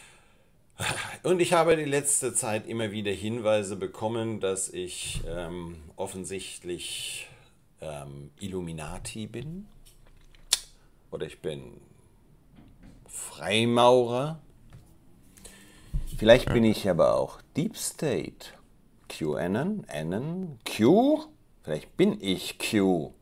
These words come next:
und mache Q-Drops. Oder bin ich ein Reichsbürger?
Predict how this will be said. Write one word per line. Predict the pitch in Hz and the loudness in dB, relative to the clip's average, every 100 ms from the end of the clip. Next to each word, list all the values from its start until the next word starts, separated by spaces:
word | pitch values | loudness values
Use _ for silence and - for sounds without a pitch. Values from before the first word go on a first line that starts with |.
| _ - - - - | _ -20 -20 -20 -12
und | 76 | -8
mache | 78 80 80 | -8 -8 -10
Q-Drops. | - 90 90 87 104 - - - - _ _ _ - - - - _ - - - - - | -8 -4 -4 0 0 0 -8 -16 -18 _ _ _ -20 -20 -20 -20 _ -20 -20 -20 -20 -8
Oder | 87 90 | 2 2
bin | 85 80 | 2 -2
ich | 76 65 | -6 -8
ein | 69 | -8
Reichsbürger? | - - - - - - - - | -12 -14 -16 -20 -12 -12 -10 -14